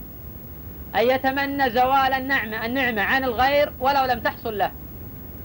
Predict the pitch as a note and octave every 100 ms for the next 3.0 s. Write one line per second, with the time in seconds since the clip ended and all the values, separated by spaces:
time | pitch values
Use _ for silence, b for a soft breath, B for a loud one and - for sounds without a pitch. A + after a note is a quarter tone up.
0 | - - G3+ A3+ C#4+ C#4+ C#4 C4+ C4+ C#4
1 | C#4 B3+ B3 C4 C4 B3 C4+ B3+ A#3+ B3
2 | A3 C4 D4 D#4 C#4+ B3 - A#3+ A3